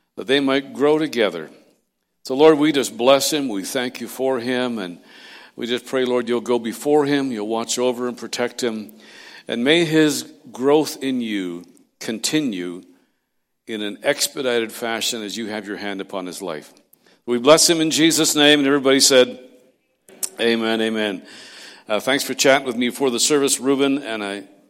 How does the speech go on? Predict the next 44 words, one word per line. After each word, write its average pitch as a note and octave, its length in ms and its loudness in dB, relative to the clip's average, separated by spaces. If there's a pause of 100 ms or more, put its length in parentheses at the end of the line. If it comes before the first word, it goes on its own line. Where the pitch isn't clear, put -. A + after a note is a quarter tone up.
(640)
I A2+ 140 -12
didn't C3 220 -6
want B2+ 140 -4
to - 20 -4
embarrass A#2+ 360 -2
you B2 60 0
at A#2 80 0
all, A2 140 0
but G#2+ 120 0
I G#2+ 60 0
wanted A2+ 220 -2
you A2+ 80 -2
to A2 80 -8
know A2+ 160 -4
that G2+ 80 -8
we're G2 140 -6
praying B2 320 -2
for A#2+ 200 -2
you, A#2 120 -2
and G#2 100 -6
we G2 80 -8
will B2 120 0
be B2 140 -4
praying A2 440 -6 (920)
that G#2+ 160 -12
God A2 320 0
just, G#2+ 340 0
uh, F2+ 240 0 (720)
uh, - 240 -12
touches C3 460 -2
you A#2+ 140 -4
and A2 100 -6
uses A2+ 380 -4
you A2 180 -4
in G#2 100 -4
a F2+ 200 -8 (360)
marvelous, G#2 560 -6
marvelous F#2+ 440 -8
way. F2+ 160 -4
Romans D3+ 340 -2
chapter D3 320 0
thirteen, D#3 720 0 (600)
and, A#2+ 420 -4
um, G#2+ 580 0